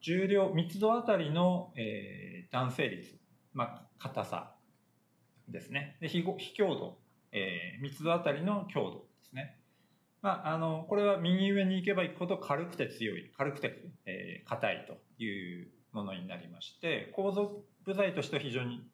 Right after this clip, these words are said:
いい特性になります。で、えっと、一般的には、あの、金属材料よりも、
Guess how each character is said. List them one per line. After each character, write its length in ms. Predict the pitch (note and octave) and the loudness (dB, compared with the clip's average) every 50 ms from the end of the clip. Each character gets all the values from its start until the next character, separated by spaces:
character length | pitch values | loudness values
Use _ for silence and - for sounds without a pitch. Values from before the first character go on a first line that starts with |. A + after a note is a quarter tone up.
| _ _ _ _ _ _ _ - | _ _ _ _ _ _ _ -6
い 160 | E3 D#3 - | -4 -4 -4
い 40 | - | -4
特 160 | G#2 F#2 - | -8 -10 -10
性 160 | - G2+ F#2+ | -10 -10 -10
に 200 | F#2 F#2 F2+ F2+ - - | -10 -10 -12 -14 -14 -12
な 80 | - F#2+ | -12 -12
り 80 | F2 F2 - | -12 -12 -16
ま 100 | F#2 - | -20 -20
す。 120 | - - - - _ _ _ _ _ _ _ _ _ _ _ - - | -20 -20 -20 -20 _ _ _ _ _ _ _ _ _ _ _ -6 -4
で、 340 | F3 F3 F3 F3 - - _ _ - | -4 -4 -4 -6 -10 -18 _ _ -8
え 100 | E3 E3 | -6 -6
っ 40 | E3 | -4
と、 140 | F3 F3 | -2 -2
一 160 | F3 E3 - - | -2 -2 0 0
般 160 | A3+ A3+ A3 | 0 0 0
的 220 | A#3+ A#3 A#3+ A#3 | 0 -2 0 0
に 120 | A#3+ B3+ A3+ | 0 0 2
は、 480 | F#3+ F#3 F#3 F3 D#3+ B2+ G#2+ G#2+ B2+ | 2 2 2 2 2 0 0 -2 -2
あ 60 | B2+ | -2
の、 680 | B2 B2 B2 A#2+ A#2+ A#2+ A#2 A2+ A2+ A2+ A2+ A2 A2+ - - | -2 -2 -2 -2 -2 -2 -2 -2 -2 -2 -4 -4 -6 -6 -4
金 260 | G3+ F#3 F#3 F#3 F3+ | -2 0 2 2 2
属 300 | F3+ F#3 F3 F3+ F#3+ F3+ | 2 0 -2 -2 -2 0
材 320 | F3 F#3+ F#3+ F#3 F3 E3 | 2 4 4 4 2 2
料 180 | D3+ C#3+ C3+ B2+ B2+ - - | 2 0 0 -2 -2 -6 -6
よ 160 | D#3+ C3+ C3+ | -2 0 0
り 140 | B2 A2 G#2 | 0 0 -2
も、 480 | A#2 C#3 E3 D#3 C3 A2+ F#2 F2 - | -4 -4 -2 -2 -2 -2 -4 -6 -10